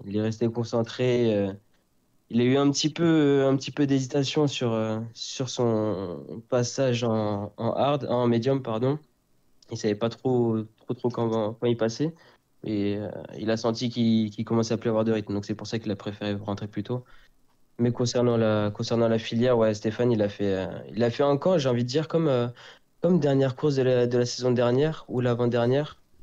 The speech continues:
de, de la saison huit, où il a respecté parfaitement mes consignes et,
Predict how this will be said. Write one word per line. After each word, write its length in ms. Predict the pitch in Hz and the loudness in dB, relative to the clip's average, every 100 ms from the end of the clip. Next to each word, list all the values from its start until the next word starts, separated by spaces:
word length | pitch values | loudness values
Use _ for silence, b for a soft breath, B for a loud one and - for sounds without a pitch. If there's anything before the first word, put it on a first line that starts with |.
| - - - - | -20 -20 -20 -14
de, 640 | 113 123 113 107 98 71 67 | -4 0 2 0 -2 -6 -4
de 140 | 120 | 0
la 80 | 120 | 0
saison 260 | 120 120 | 0 0
huit, 220 | 120 147 123 | 2 0 0
où 400 | 113 113 113 113 | 0 2 2 2
il 100 | 113 | 2
a 40 | 113 | 2
respecté 440 | 113 - 117 123 | 0 -2 -4 -2
parfaitement 480 | 123 120 120 - 120 | -4 -4 -6 -2 2
mes 140 | 117 | 2
consignes 420 | 113 113 - 170 127 | 0 -4 -2 0 2
et, 300 | 107 104 | 2 0